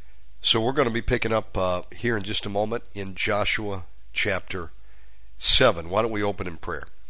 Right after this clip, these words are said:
Father, Yehovah, in the mighty name of Jesus Christ of Nazareth, we thank you for this opportunity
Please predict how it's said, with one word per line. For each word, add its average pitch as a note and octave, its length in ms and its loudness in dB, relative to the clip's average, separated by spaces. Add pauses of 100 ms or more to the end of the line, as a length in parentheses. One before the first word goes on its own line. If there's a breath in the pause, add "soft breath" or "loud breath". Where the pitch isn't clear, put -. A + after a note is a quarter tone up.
(560 loud breath)
Father, B2 400 6 (960 soft breath)
Yehovah, G2+ 540 2
in F2 60 -4
the F2+ 80 -4
mighty A2 260 4
name A2 240 0
of F2+ 180 -2
Jesus A2 460 0
Christ G2+ 400 0
of F#2 80 -4
Nazareth, E2+ 540 -4
we E2+ 80 -8
thank A2 360 -2
you A2 120 -4
for G#2 120 -4
this F2+ 220 0
opportunity B2 800 -2